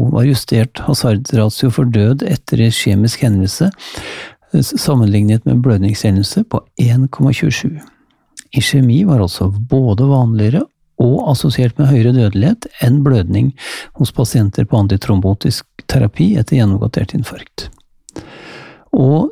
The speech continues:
nettopp uttrykket "assosiert med" er dog viktig her, for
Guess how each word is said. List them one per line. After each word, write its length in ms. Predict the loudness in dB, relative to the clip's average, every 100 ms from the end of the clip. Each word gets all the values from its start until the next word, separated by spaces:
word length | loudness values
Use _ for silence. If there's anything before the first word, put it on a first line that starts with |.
| 0
nettopp 460 | 2 2 0 0 0
uttrykket 460 | 2 0 -2 -6 -4 -4
"assosiert 840 | -4 -2 -2 0 2 2 2 -2 -2 0
med" 160 | 2
er 160 | 2 2
dog 220 | 0 2
viktig 320 | 0 -2 -2
her, 220 | 0 0 -4
for 320 | -2 0